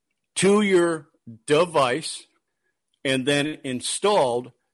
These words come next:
to alleviate that particular error in the code. So that's what a patch is. Now, all companies,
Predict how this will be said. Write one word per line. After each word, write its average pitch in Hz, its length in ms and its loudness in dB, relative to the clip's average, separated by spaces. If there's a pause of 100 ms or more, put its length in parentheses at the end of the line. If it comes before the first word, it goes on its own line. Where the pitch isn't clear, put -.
(120)
to 135 340 -4
alleviate 139 1000 -4
that 135 380 -2
particular 135 640 -4
error 127 460 0
in 110 200 -6
the 98 80 -10
code. 92 360 -12 (760)
So 123 240 -4
that's 175 340 -2
what 196 180 0
a 123 140 -4 (180)
patch 147 640 -4
is. 82 480 -14 (1160)
Now, 127 420 -2 (220)
all 175 260 2
companies, 180 720 -4